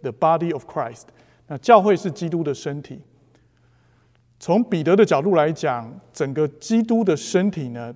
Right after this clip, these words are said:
都应该要有一个同一个心志，这个心志就是愿意受苦的心志。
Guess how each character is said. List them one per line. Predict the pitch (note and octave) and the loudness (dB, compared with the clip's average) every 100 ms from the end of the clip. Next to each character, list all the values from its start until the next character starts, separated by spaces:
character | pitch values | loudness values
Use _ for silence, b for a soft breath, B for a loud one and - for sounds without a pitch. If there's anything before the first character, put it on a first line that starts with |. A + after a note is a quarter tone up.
| - | 2
都 | G3 A3 | 4 4
应 | G3+ | 2
该 | G3 F3+ F3+ F3+ | 2 2 0 0
要 | F#3 | 0
有 | C#3 B2 | 0 -4
一 | B2+ | -4
个 | D3+ C#3+ - | -2 -2 -4
同 | - C#3+ C3+ F3 - | -8 -4 -4 -4 -8
一 | A#3+ E3 | -6 -6
个 | - E3 C#3+ - | 0 0 0 -8
心 | - E3 E3 | -8 -6 -6
志， | - C#3 | -8 -10
这 | - | -6
个 | E3 | -4
心 | D#3 D#3+ D#3 | -4 -6 -8
志 | E3 | -8
就 | D#3+ | -8
是 | C#3+ D3+ C3 b b b | -8 -8 -12 b b b
愿 | G#3 F3+ | 4 4
意 | F3+ E3+ C3 | 2 -4 -6
受 | - - D#3+ | -4 0 0
苦 | C3 B2 A2 | -2 -12 -10
的 | B2 | -12
心 | - C#3 C3+ | -10 -10 -12
志。 | - B2+ | -12 -14